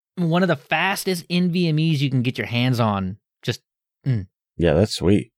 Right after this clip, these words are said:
Speaker 1: Anyway, and it came with a couple of the, oh, so the framework, the whole thing about it is that, like, obviously you can, um, you can change everything in it and on it, um, but it also came with, uh, H D M I, DisplayPort, two U S B Cs and, and two U S B As, and you can just kinda interchange them however you want.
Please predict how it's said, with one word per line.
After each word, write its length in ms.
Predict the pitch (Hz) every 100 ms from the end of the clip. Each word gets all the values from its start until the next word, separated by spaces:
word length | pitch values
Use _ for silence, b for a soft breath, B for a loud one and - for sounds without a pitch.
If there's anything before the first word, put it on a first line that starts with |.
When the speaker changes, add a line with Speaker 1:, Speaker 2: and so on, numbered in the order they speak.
| _ _ _ -
Speaker 1:
Anyway, 360 | 269 233 190 196
and 120 | 196
it 40 |
came 240 | 175 233 240
with 100 | 208
a 60 |
couple 260 | - 214 214
of 80 | 190
the, 80 |
oh, 80 | 185
so 140 | 185 208
the 100 | 175
framework, 360 | 247 262 214
the 60 | 190
whole 120 | 226
thing 160 | 208 208
about 220 | 190 185
it 60 | 165
is 100 | 160
that, 80 |
like, 180 | 151 151
obviously 380 | 147 156 143 151
you 100 | 143
can, 400 | 143 123 120 117
um, 540 | - 117 113 110 104 107
you 120 | -
can 140 | 117 110
change 260 | 156 156
everything 380 | 147 135 139 123
in 140 | 127 135
it 80 |
and 160 | 120 120
on 200 | 131 139
it, 140 | 127 B B B _
um, 340 | - 123 127 131
but 160 | 147
it 80 | 147
also 260 | 175 185 175
came 340 | - 160 156
with, 360 | 139 127 131 -
uh, 180 | 101 113
H 220 | 139 147
D 140 | - 131
M 100 | 127
I, 220 | 127 127
DisplayPort, 720 | 127 - 135 - 131 127 117
two 100 | -
U 140 | 127 123
S 100 | -
B 100 | 123
Cs 420 | - 117 117 107
and, 260 | 107 104
and 120 | 110 104
two 120 | 120
U 100 | 117
S 100 | 113
B 140 | 113
As, 160 | 127 110
and 80 | 120
you 60 |
can 140 | 151 143
just 120 | 131
kinda 200 | 147 127
interchange 480 | 143 127 143 139 120
them 140 | 120
however 260 | 113 113 107
you 120 | 104
want. 260 | 135 143